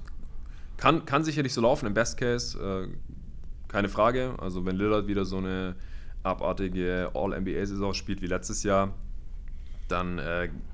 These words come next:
kann das schon passieren. Aber ich sehe die Mavs zum Beispiel jetzt, äh, deutlich besser. Die sind mein Favorit da für den dritten Platz oder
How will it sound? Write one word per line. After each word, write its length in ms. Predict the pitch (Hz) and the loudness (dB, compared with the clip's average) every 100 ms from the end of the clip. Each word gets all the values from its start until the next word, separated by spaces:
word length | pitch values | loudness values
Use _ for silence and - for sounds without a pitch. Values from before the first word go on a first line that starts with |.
| - - - | -6 -6 -4
kann 140 | 95 | -2
das 80 | 90 | -2
schon 120 | 90 | -2
passieren. 340 | 85 - 78 73 | -4 -4 -4 -4
Aber 160 | 80 | -2
ich 140 | 107 - | -2 2
sehe 120 | 120 | 4
die 80 | 104 | 4
Mavs 300 | 92 107 - | 4 4 2
zum 140 | 95 | 0
Beispiel 400 | 82 82 - 78 | 2 0 -2 -2
jetzt, 340 | 76 - - - | -2 -4 -4 -4
äh, 160 | 76 | -4
deutlich 300 | 73 78 - | -4 -4 -4
besser. 220 | 85 82 | -6 -4
Die 120 | 78 98 | -2 0
sind 180 | 104 | 0
mein 300 | 67 73 76 - - | -2 -4 -4 -4 -4
Favorit 440 | 76 76 76 71 | -6 -4 -4 -6
da 100 | 71 | -6
für 120 | 71 71 | -6 -6
den 220 | 71 - - - - - - - | -6 -8 -8 -10 -10 -8 -8 -4
dritten 280 | - 127 98 | 0 0 2
Platz 340 | - 92 - | 4 4 2
oder 500 | 82 85 80 80 73 | 0 2 2 2 0